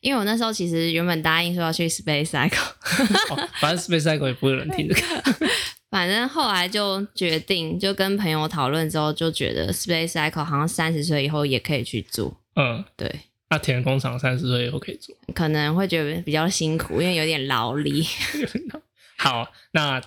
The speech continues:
Speaker 2: 接下来其实我准备一些问题，对吧？因为大部分都是，可能有些我也问过，有些也没问过。好，第一个就是，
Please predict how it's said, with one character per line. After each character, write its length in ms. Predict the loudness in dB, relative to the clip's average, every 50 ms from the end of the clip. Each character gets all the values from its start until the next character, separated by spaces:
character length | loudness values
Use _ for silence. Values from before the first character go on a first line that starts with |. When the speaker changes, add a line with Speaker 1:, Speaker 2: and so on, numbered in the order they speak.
| -6 _
Speaker 2:
接 140 | 0 2 2
下 160 | 2 2 2
来 80 | 0 -2
其 100 | -2 0
实 100 | 2 4
我 200 | 4 4 2 0
准 200 | -2 -4 -2 0
备 220 | 0 2 2 2
一 60 | 0
些 500 | 2 2 2 2 2 0 -2 -4 -6 -10 _ _ _ _ _ 2
问 200 | 4 4 4 4
题， 240 | 0 -4 -8 -10 -10 _ -20 -20 _ _ _ _ _ _ _ _ _
对 100 | -12 -12
吧？ 180 | -12 -14 -16 _ _ _
因 100 | 0 0
为 540 | 2 2 0 0 0 0 0 -2 -4 -10 _ _ _ _ _ _ _ _ _ 0
大 120 | 0 2
部 120 | 2 2
分 300 | 2 2 2 0 0 -2
都 240 | -2 0 0 0 0
是， 480 | 0 0 0 0 0 0 -2 -4 -8 _ _ _ _ _ _ _ _ _ _ _ _ _ _ -2
可 120 | 2 2
能 140 | 4 4 4
有 140 | 4 2 2
些 160 | 2 2 2
我 120 | 4 4
也 220 | 2 0 -2 -2 0 2
问 180 | 4 4 4
过， 120 | 4 4 2
有 120 | 2 0
些 140 | 0 0 0
也 40 | 2
没 100 | 0 0
问 200 | 0 -2 -2 -4
过。 240 | -4 -8 -10 -10 -12 _ _ _ _ _ _
好， 260 | 0 0 2 2 2
第 160 | 2 2 2
一 60 | 2
个 80 | 2 0
就 120 | -2 -2
是， 300 | 0 0 0 0 0 -2